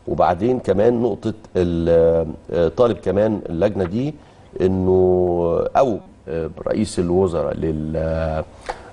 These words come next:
لوزير المالية توفير حوالي اتنين مليار حجم ال-، آه، الأموال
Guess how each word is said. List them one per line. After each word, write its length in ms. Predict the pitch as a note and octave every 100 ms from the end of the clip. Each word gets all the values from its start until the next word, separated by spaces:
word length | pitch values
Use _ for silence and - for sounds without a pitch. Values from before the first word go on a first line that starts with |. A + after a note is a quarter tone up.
| -
لوزير 760 | - E2 E2+ E2 D#2+ D#2 F2 G#2+
المالية 420 | G2 F2+ C3+ C#3+
توفير 360 | - F#2 - A2
حوالي 220 | F2 F#2
اتنين 180 | F#2+ G2
مليار 300 | F2 F#2 F#2+ - - - -
حجم 460 | - G2+ F#2 F2 D#2
ال-، 260 | D2 C#2+
آه، 840 | C#2+ - - - - G1+ - - -
الأموال 520 | E2+ F2 G2 G#2